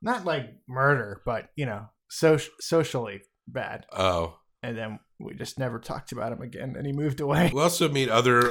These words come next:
Speaker 2: uh, engineers and lab and scientists that work for Elizabeth Holmes, Dave Filipides and Douglas Mady,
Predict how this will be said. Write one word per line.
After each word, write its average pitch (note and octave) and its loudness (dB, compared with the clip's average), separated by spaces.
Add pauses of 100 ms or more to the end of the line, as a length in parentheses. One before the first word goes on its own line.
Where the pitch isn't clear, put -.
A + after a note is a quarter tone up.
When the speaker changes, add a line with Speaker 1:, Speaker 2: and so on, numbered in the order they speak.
Speaker 2:
uh, G#2+ 4 (320)
engineers A2+ 4
and G2+ 0
lab G2+ 4 (240)
and G2 -2
scientists G#2 0
that F#2 2
work G2 -2
for G#2 -8
Elizabeth F#2+ -6
Holmes, G2 -8
Dave G#2 2
Filipides A2 -2
and F2+ -8
Douglas G2+ -2
Mady, A2 -2